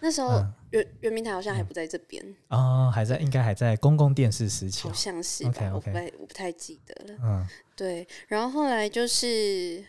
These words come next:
Speaker 1: 回到一零七年之后，大概在一零八年，然后那时候因为，
Speaker 2: 嗯。
Speaker 1: 呃，还在，还在修那个一直修不到的两个必修学分。
Speaker 2: 嗯。
Speaker 1: 那时候是那个啦，英国文学，哦，真的很困难，
Speaker 2: 嗯。
Speaker 1: 老师不，嗯，也不是老师的问题啦，
Speaker 2: <laughs>
Speaker 1: 是我啦，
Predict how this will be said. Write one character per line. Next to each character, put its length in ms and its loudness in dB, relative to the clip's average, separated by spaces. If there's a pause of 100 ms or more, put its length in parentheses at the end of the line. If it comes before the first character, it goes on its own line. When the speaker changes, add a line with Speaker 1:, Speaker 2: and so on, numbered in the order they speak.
Speaker 1:
回 100 2
到 160 6
一 80 0
零 160 -2
七 260 -4
年 220 -4
之 360 -2
后， 180 -4
大 120 -4
概 140 -2
在 240 -4
一 100 -6
零 200 -8
八 280 -6
年， 320 -8 (140)
然 120 -14
后 100 -4
那 100 0
时 100 0
候 180 0 (160)
因 120 -18
为， 160 -2 (640)
Speaker 2:
嗯。 520 -10
Speaker 1:
呃， 80 -16 (280)
还 80 -8
在， 200 -2
还 120 -2
在 140 2
修 320 4
那 140 0
个 220 0
一 80 -6
直 120 -6
修 220 0
不 100 -10
到 160 0
的 100 -2
两 200 -8
个 100 -8
必 180 -6
修 200 -2
学 240 -4
分。 240 0
Speaker 2:
嗯。 160 -4
Speaker 1:
那 100 8
时 60 6
候 160 6
是 200 0
那 140 2
个 140 2
啦， 260 0
英 160 -4
国 160 6
文 240 4
学， 220 -2
哦， 220 -2
真 180 0
的 60 2
很 140 -2 (160)
困 220 6
难， 160 -2
Speaker 2:
嗯。 20 -6
Speaker 1:
老 80 -2
师 140 -8
不， 180 -18 (340)
嗯， 280 -8 (160)
也 60 0
不 80 12
是 100 8
老 160 8
师 160 10
的 60 12
问 160 12
题 100 6
啦， 140 6
Speaker 2:
<laughs> 20 2
Speaker 1:
是 100 2
我 260 6
啦， 220 6